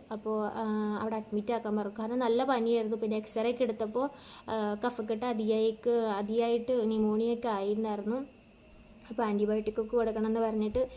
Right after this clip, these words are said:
അങ്ങനെ അഡ്മിറ്റ് ആക്കി. പിന്നെ, ഏഹ്, എക്സ്റേ എടുക്കുമ്പോഴായാലും ശരി, ഓരോ ബ്ലഡ് ടെസ്റ്റിങ്ങിന്, യൂറിൻ ആയാലും ഒക്കെ ടെസ്റ്റ് കൊടുക്കുമ്പോഴാണെങ്കിലും നമുക്ക് ടെൻഷനായിരുന്നു ട്ടോ. എന്താവും, എന്താവും എന്നുള്ള ടെൻഷനാണ്. കാരണം ഇവൻ ജനിച്ചതിന് ശേഷം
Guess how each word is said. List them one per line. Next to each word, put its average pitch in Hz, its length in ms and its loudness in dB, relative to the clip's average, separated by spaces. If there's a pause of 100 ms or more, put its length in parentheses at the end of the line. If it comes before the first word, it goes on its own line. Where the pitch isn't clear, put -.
(180)
അങ്ങനെ 302 240 0
അഡ്മിറ്റ് 262 400 4
ആക്കി. 220 360 0 (300)
പിന്നെ, 226 400 2 (220)
ഏഹ്, 240 160 2
എക്സ്റേ 247 340 0
എടുക്കുമ്പോഴായാലും 262 960 2
ശരി, 240 300 4 (180)
ഓരോ 208 240 0
ബ്ലഡ് 220 400 0
ടെസ്റ്റിങ്ങിന്, 226 540 0 (180)
യൂറിൻ 214 360 2
ആയാലും 226 260 2
ഒക്കെ 214 220 -4
ടെസ്റ്റ് 226 320 -2
കൊടുക്കുമ്പോഴാണെങ്കിലും 233 1160 0
നമുക്ക് 214 300 0
ടെൻഷനായിരുന്നു 226 760 2
ട്ടോ. 214 140 4 (500)
എന്താവും, 247 420 6
എന്താവും 240 300 6
എന്നുള്ള 240 280 4
ടെൻഷനാണ്. 226 580 2 (100)
കാരണം 226 380 4 (400)
ഇവൻ 240 200 4
ജനിച്ചതിന് 240 580 6
ശേഷം 269 320 4